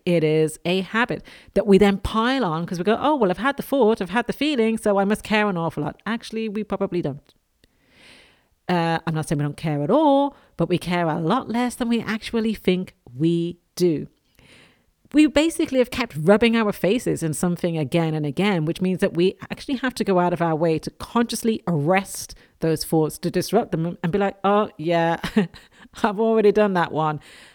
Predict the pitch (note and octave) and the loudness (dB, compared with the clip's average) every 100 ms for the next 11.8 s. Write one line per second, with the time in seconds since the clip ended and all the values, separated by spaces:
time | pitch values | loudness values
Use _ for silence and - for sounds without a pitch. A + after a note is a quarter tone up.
0 | - D#3+ F#3 F#3+ F#3+ G#3+ A#3 B3+ B3+ B3+ | -6 -2 0 2 6 6 6 4 4 4
1 | C4 B3 A#3+ B3 A#3+ - G#3 G#3 G#3 G3+ | 4 4 4 0 -6 -4 2 4 4 2
2 | G#3 G#3+ - F3 F3 E3+ E3+ D#3 F3 F#3 | -2 -2 -2 2 2 2 0 -2 0 0
3 | F3+ D3+ F#3+ G#3+ G#3 G#3 A3 G#3 G3 E3 | -2 2 4 4 4 2 4 4 2 -2
4 | D3+ D#3 D3+ D3+ F#3+ - - - F3+ F3+ | -2 -4 -4 -4 -6 -6 -6 0 0 0
5 | F3+ G3 F3 - F3 D#3+ E3 - E3 D#3+ | 2 4 4 2 -6 -2 -2 0 -2 -2
6 | D#3 D#3 D#3 G3+ G3+ D#3+ - - - _ | -2 -4 -2 0 0 -2 -14 -20 -20 _
7 | F3+ F#3+ G3+ G3 G#3 _ _ _ _ _ | 0 4 6 4 2 _ _ _ _ _
8 | _ _ - F3+ G#3+ C4 C4+ B3 G3+ G#3+ | _ _ 0 4 6 4 4 2 4 2
9 | G#3 E3+ G#3+ C#4 E3+ C#3+ - F3+ - A3+ | 2 0 2 2 0 -4 -6 -6 -2 -2
10 | A3 - - G3+ G3+ - F#3 F#3 - - | -2 -4 0 2 2 0 -2 -2 -2 -6
11 | D#3 G#3+ D#3+ E3+ D#3 - F3 | -2 -2 -2 -2 -6 -4 -6